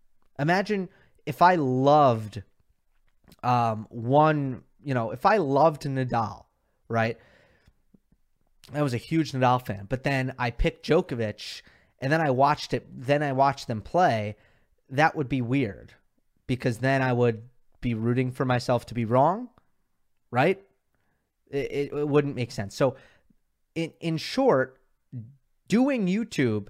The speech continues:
has detached me from fandom. The, the process of this has detached me even further. So it started as a Ferrer thing, and, and now it's completely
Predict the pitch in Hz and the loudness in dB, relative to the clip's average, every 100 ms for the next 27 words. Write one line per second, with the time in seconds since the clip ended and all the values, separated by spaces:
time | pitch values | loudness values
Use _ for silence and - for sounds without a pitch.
0 | - _ _ _ _ - 202 202 - 160 | -20 _ _ _ _ 2 2 2 -2 -8
1 | - 180 175 - - 117 98 _ _ _ | -4 -2 -2 -4 -12 -12 -12 _ _ _
2 | _ _ - 151 131 127 120 101 - _ | _ _ -4 -2 -2 -4 -4 -4 -10 _
3 | _ _ _ _ 120 135 139 139 - - | _ _ _ _ -12 -12 -6 -6 -6 0
4 | 226 202 - 139 - 113 117 - 113 - | 2 2 -2 -4 -4 -6 -6 -4 -6 -6
5 | 107 - 98 - - - _ _ - 202 | -14 -10 -10 -12 -20 -20 _ _ -2 -2
6 | 156 131 139 110 95 - _ _ _ - | -2 -2 0 0 -2 -18 _ _ _ 0
7 | 147 - 220 240 233 190 156 - 151 151 | 0 2 4 6 6 4 -2 -2 2 2
8 | 139 - 90 - _ _ _ - 151 147 | 2 -4 -14 -16 _ _ _ -10 -6 -6
9 | - 151 143 165 180 147 - - - 127 | -4 -4 0 2 4 2 -2 -10 -8 -10
10 | - 175 170 139 135 113 104 | -6 -6 -6 -6 -6 -6 -8